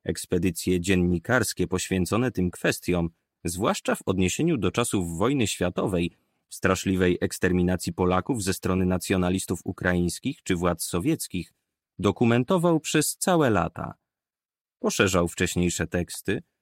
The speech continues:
publikowane na łamach periodyków, o zebrane wcześniej informacje, bądź uzupełniane w latach późniejszych, w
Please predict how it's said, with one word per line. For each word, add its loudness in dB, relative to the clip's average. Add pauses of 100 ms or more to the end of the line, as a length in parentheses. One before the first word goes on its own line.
(140)
publikowane 2
na 2
łamach 0
periodyków, -2 (200)
o -2
zebrane 2
wcześniej -2
informacje, 0 (320)
bądź 2
uzupełniane 2
w -4
latach 0
późniejszych, -2 (360)
w -20